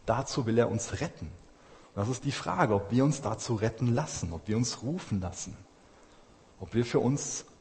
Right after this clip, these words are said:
eingestehen, dass, dass wir Erlösung brauchen.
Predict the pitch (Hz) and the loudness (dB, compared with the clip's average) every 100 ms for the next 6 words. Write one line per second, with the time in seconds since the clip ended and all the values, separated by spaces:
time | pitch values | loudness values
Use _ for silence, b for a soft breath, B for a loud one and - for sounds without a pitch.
0 | - 117 156 147 - - 85 87 82 85 | -8 -4 0 0 -2 -4 -6 -6 -10 -12
1 | - - - - - - - - 90 - | -12 -14 -18 -20 -20 -20 -20 -12 -10 -8
2 | 104 120 - 104 98 107 104 120 - - | 2 4 6 4 0 -2 -2 -6 -6 -4
3 | 151 170 - | -2 -2 -8